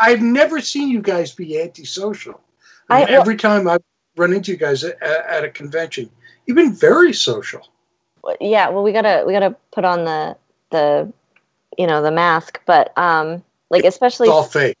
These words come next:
Speaker 1: Is that what
Speaker 2: Well,
Speaker 1: you're telling me? It's all
Speaker 2: no,
Speaker 1: fake.
Speaker 2: no, it's just you gotta really, like, work us up, and then, and then I have to have, like, downtime for two days afterwards.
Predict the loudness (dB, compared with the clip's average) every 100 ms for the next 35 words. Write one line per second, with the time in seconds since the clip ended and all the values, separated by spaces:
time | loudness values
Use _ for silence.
0 | _ -20 -2 -2 0 -2 0 0 0 -2
1 | -2 -4 -4 0 4 4 2 -4 -8 -10
2 | 0 4 6 4 0 -2 -2 2 2 0
3 | -2 -2 0 0 0 0 0 0 -6 -2
4 | -2 -4 -8 -6 -4 -4 -4 -6 -6 -4
5 | -2 -2 -2 -2 -4 -8 -6 -4 -4 -4
6 | -6 -4 -4 -4 -6 -10 -10 -10 -10 -10
7 | -10 -8 -6 -2 -4 -4 -6 -6 -6 -2
8 | -2 -4 -8 -20